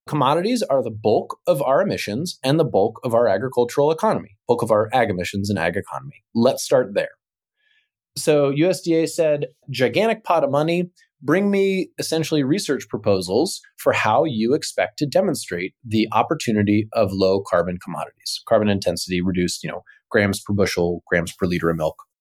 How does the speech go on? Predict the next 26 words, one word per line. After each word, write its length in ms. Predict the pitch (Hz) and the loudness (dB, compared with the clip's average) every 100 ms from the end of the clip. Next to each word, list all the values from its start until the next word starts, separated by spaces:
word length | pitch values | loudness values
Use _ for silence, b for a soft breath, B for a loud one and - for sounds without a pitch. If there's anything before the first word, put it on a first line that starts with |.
| _ | _
whatever 320 | - 90 80 | 0 2 2
it 80 | 78 | -2
is. 260 | 76 - - _ B B B B | -6 -12 -12 _ B B B B
There 100 | - | 2
were 80 | 135 | 4
a 60 | 127 | 4
hundred 260 | 160 185 | 2 0
forty-one 720 | 180 175 170 165 160 160 156 - _ _ | 0 0 2 2 0 0 -4 -8 _ _
programs 600 | - 120 113 110 110 110 - | -2 0 2 2 0 -4 -4
awarded. 440 | 110 98 113 208 - _ _ _ _ _ - | -2 0 0 -2 -6 _ _ _ _ _ -4
Half 260 | 143 156 | -2 0
of 100 | 165 | 0
those 240 | 156 151 131 | 2 2 2
are 160 | 110 | 0
big 320 | 101 160 175 - | 0 -2 -2 -2
programs. 640 | 104 87 90 151 202 - _ _ | -2 -2 -4 -4 -6 -10 _ _
We 160 | 127 113 | -2 2
have 220 | 110 101 | 2 0
seven 680 | - - - 165 143 117 143 | -6 -8 0 0 2 -2 -4
awards 500 | 131 107 98 143 - | -2 2 2 0 -4
across 340 | - - 104 - | -6 0 0 -2
the 80 | 104 | -6
whole 160 | 110 | -6
cohort, 460 | 107 98 101 143 - | -2 -2 0 0 -2
more 180 | 120 113 | 0 0
than 180 | 101 | 0